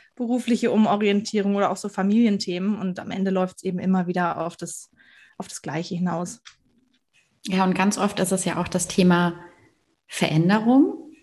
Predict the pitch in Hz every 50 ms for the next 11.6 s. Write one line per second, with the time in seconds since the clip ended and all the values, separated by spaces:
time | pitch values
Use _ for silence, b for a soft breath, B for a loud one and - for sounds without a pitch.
0 | B - 196 202 226 247 269 233 208 196 190 175 170 170 - - 175 175 175 -
1 | - - - - - _ _ - 156 160 156 175 214 226 - - - 226 220 233
2 | 240 240 240 247 - 240 - - - - - 220 220 220 220 220 214 214 214 220
3 | 214 208 208 214 196 202 208 202 - - 202 202 202 208 - - - 196 196 196
4 | 196 196 196 196 196 196 196 196 - - - - 185 190 185 185 190 185 190 185
5 | 185 185 180 180 185 185 185 180 180 180 180 190 202 - - - 214 202 214 208
6 | - - - - - - _ - - 208 202 196 214 220 214 - 208 208 214 214
7 | B B B B B B B B B B B - 185 190 190 190 190 190 190 190
8 | 190 196 202 - - _ _ - - 180 180 180 180 185 - - - - 170 -
9 | 180 175 170 - - 170 165 165 - - 170 180 196 208 214 214 202 202 202 202
10 | 202 196 - 202 196 196 - - - 180 175 175 175 180 180 - - 180 175 175
11 | 175 - - - 160 165 160 160 165 160 - -